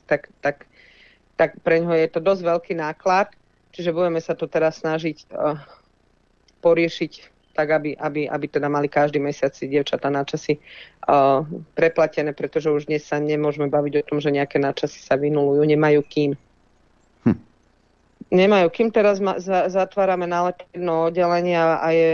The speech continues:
Speaker 1: je teda z tých štyroch chirurgií, čo máme jednu a naozaj visí, visí tá otázka, že či ju vôbec ešte otvoríme. Ak by sme nezavreli, tak my si vôbec nebudeme môcť brať dovolenky.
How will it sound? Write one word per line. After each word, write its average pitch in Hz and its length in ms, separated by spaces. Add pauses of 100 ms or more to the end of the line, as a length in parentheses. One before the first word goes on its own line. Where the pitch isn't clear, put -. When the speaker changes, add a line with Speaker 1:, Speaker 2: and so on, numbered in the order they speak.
(120)
Speaker 1:
je 165 240 (960)
teda 156 240
z - 160
tých - 80
štyroch 160 320
chirurgií, 156 480
čo 160 160
máme 151 320
jednu 180 480 (560)
a 151 400 (160)
naozaj 160 480
visí, 156 560
visí 160 400 (240)
tá 160 240
otázka, 151 560 (480)
že 156 240
či - 160
ju 147 80
vôbec 143 240
ešte 151 240
otvoríme. 139 560 (1700)
Ak 165 160
by 175 60
sme 170 180
nezavreli, 165 540
tak 151 160
my 156 100
si 151 140
vôbec 143 340
nebudeme 143 380
môcť 143 180
brať 143 160
dovolenky. 139 540